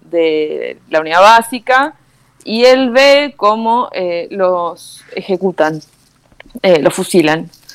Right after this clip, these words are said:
Entonces, eh, es muy vi-, vívido esto que decís, Nehue, que, eh, en el relato de su testimonio en el juicio dos mil seis, eh, él cuenta todo lo que ve, ¿no? Y, y es bastante, eh, fue, fue muy fuerte la declaración de, de Mariana,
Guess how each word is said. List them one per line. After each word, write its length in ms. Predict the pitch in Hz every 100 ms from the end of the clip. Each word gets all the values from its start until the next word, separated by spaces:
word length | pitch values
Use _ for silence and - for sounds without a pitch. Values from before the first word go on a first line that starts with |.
| _ _ _
Entonces, 760 | - 202 202 202 226 220 220 -
eh, 380 | 196 175 170 -
es 100 | 202
muy 160 | 202 208
vi-, 240 | 208 214
vívido 340 | 208 233 226 208
esto 200 | 202 185
que 60 |
decís, 280 | 170 185 196
Nehue, 260 | 202 208 226
que, 360 | 180 165 - -
eh, 220 | 165 160
en 160 | 156
el 240 | 160 156 160
relato 580 | 165 170 180 185 190 180
de 300 | - 151 160
su 180 | -
testimonio 600 | 139 - 151 175 175 165
en 40 | 156
el 80 | 151
juicio 300 | - 175 170
dos 100 | 185
mil 140 | 185
seis, 260 | 196 202 220 _ _ _ _ _
eh, 220 | - 160 -
él 160 | 180
cuenta 460 | 190 180 156 143 - -
todo 200 | - 139
lo 120 | 143 147
que 80 |
ve, 180 | 147 147 _
¿no? 220 | 190 277 _ _ _ _ _
Y, 800 | - 202 196 190 185 180 180 - _ _ _ _
y 220 | 220 214
es 160 | 214 220
bastante, 640 | 262 - 269 269 226 196
eh, 100 | 175
fue, 260 | 185 190 170
fue 140 | 220 208
muy 240 | 190 196
fuerte 400 | - 226 196 196
la 140 | 160
declaración 480 | 156 170 160 160 185
de, 240 | 180 175 -
de 140 | 170
Mariana, 480 | 170 175 196 214